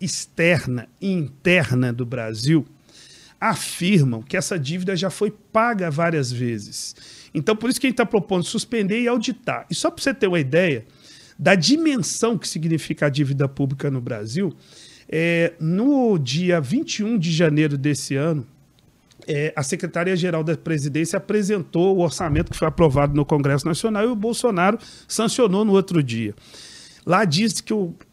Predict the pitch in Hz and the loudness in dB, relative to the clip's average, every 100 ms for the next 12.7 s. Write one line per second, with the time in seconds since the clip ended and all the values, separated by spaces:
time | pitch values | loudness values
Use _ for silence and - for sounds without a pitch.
0 | - 175 202 185 - 185 165 165 160 143 | -12 -2 0 2 4 4 4 4 6 6
1 | 156 156 - 123 185 226 - 196 202 - | 4 2 2 2 2 0 -2 0 0 -2
2 | 196 180 - 180 - - 220 226 175 175 | -4 -2 -2 -2 -2 0 2 4 6 6
3 | 214 240 175 156 147 - 147 135 131 202 | 6 6 6 4 4 2 2 4 2 2
4 | - - _ - - - - - 208 269 | -2 -18 _ -20 -20 -20 -18 0 4 4
5 | - - 381 440 - 269 311 262 196 175 | 2 2 4 4 2 4 4 4 6 6
6 | 190 156 165 156 185 - 233 294 - 214 | 6 4 0 0 -4 2 2 2 2 0
7 | 214 180 170 180 185 170 240 247 - 214 | 2 0 0 0 0 0 0 -2 2 2
8 | 240 226 233 - 214 247 233 202 190 - | 2 4 2 4 4 4 4 4 4 4
9 | 160 165 214 180 190 220 214 151 160 302 | 4 4 2 2 2 2 0 2 4 2
10 | - 277 214 220 226 165 165 208 214 190 | 2 0 2 0 0 0 0 -2 -2 -2
11 | 160 180 190 202 - 131 113 - 196 214 | 0 -2 0 -2 0 -2 -2 2 2 2
12 | 220 185 - - 160 123 110 | 0 0 -2 0 2 0 -4